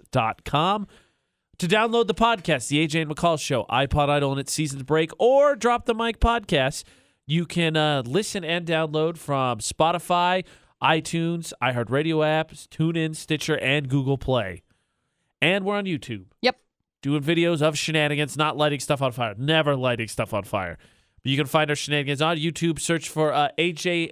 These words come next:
Speaker 1: and McCall for the podcast, and, uh, YouTube or Utah's V F X. Both should work.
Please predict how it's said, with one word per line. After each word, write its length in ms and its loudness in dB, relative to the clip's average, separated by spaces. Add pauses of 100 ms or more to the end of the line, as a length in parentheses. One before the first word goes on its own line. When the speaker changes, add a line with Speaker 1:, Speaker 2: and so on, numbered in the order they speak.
Speaker 1:
and 180 0
McCall 480 0
for 120 -4
the 80 -6
podcast, 640 0 (340)
and, 340 0
uh, 160 0
YouTube 420 -2
or 180 0
Utah's 420 -2
V 160 -4
F 140 -4
X. 260 -8
Both 220 -2
should 180 -4
work. 340 -10